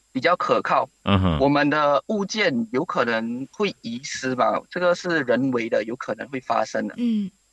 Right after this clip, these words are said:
Speaker 1: 所以这个大平台就有一，给你很多的保障，就是说，比如货物不见了，它会给你一些赔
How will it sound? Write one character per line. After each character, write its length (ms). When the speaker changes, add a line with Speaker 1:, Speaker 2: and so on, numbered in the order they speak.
Speaker 1:
所 180
以 100
这 120
个 100
大 180
平 160
台 160
就 140
有 160
一， 80
给 140
你 180
很 100
多 140
的 160
保 220
障， 200
就 100
是 140
说， 180
比 140
如 160
货 160
物 100
不 160
见 220
了， 160
它 100
会 100
给 180
你 180
一 60
些 140
赔 280